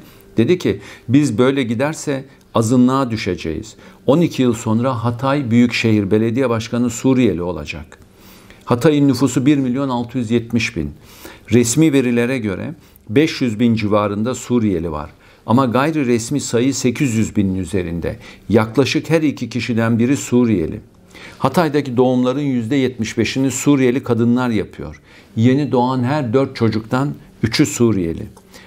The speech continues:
Atatürk'ün milli sınırlara kattığı son yer burası. Bu coğrafyada zemin kaygan. Hatay giderse her yer gider. Hatay elden gitmesin diye mücadele veriyoruz.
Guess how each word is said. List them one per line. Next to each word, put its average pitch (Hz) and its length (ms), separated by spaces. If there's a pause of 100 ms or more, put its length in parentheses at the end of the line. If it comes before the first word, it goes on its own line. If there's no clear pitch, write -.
(140)
Atatürk'ün 139 580
milli 143 340
sınırlara 123 680
kattığı 117 840 (200)
son 147 400
yer 123 340
burası. 98 420
Bu 127 100
coğrafyada 120 680
zemin 110 360
kaygan. 104 480 (420)
Hatay 135 380
giderse 113 460
her 139 200
yer 98 240
gider. 80 360 (340)
Hatay 127 360
elden 127 360
gitmesin 113 500
diye 139 120
mücadele 117 640
veriyoruz. 82 600